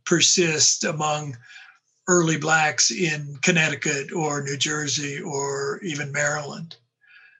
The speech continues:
Um, so, and, and then that becomes a real, um, uh,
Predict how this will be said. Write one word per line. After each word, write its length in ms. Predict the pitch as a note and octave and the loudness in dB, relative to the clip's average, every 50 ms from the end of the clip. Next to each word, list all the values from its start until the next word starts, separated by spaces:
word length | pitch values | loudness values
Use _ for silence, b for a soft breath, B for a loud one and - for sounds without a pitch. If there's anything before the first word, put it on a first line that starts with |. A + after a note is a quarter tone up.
| b b _ F3 E3 D3+ C#3+ | b b _ -18 -18 -16 -14
Um, 200 | C#3+ D3 C#3 B2 - B B B B B B B | -12 -12 -12 -12 -16 B B B B B B B
so, 500 | - - - G3 F3+ F3 E3 E3 E3 - B B B B B B _ - - A3 | 0 2 4 4 4 4 2 2 -2 -4 B B B B B B _ -4 0 4
and, 320 | G3+ G3 F#3+ G#3 - - - | 4 6 6 4 4 2 2
and 160 | A3 F#3+ F#3+ | 2 4 6
then 160 | G3+ G3+ G3 F#3+ | 6 6 6 6
that 340 | A3 B3+ C#4+ D4 D4 - | 6 4 4 2 0 0
becomes 680 | - G#3+ - - - A3+ B3+ B3+ B3 A#3 G#3 - - - - | -2 0 0 2 4 4 6 6 6 6 4 4 2 0 0
a 120 | F#3 F3 E3+ | 0 0 2
real, 560 | F3 A3 A#3+ A#3+ A#3+ A3+ G#3+ G3 G3 - - - | 4 4 4 4 4 4 4 4 2 0 -4 -4
um, 520 | F#3 F3+ E3+ E3 E3 E3 E3 D#3+ D#3 D3 D3 - - - - - - - - - - - - - - - - - - _ _ _ _ _ _ _ _ _ _ _ _ _ B B B B B B B B G2+ | -2 0 0 2 0 0 0 -2 -4 -6 -8 -12 -18 -20 -20 -20 -16 -12 -10 -10 -10 -10 -12 -18 -18 -20 -20 -20 -20 _ _ _ _ _ _ _ _ _ _ _ _ _ B B B B B B B B -10
uh, 140 | G2 - | -10 -10